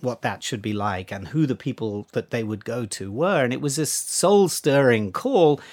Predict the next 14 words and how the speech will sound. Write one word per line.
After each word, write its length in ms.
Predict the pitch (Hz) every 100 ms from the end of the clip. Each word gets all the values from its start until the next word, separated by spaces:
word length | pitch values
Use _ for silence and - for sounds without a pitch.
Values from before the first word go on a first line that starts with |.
| - -
And 160 | 151 160
of 80 |
course, 340 | - 196 185 -
as, 260 | 127 110 -
as 240 | 131 113
we 160 | 117 110
know, 300 | 113 160 165
as 180 | 107 113
you 120 | 151
know, 300 | 165 151 147 - - _ -
so 260 | - 175
many 260 | 170 135 120
extraordinary 600 | 113 - 151 147 117 107
people, 580 | 113 110 - 104 107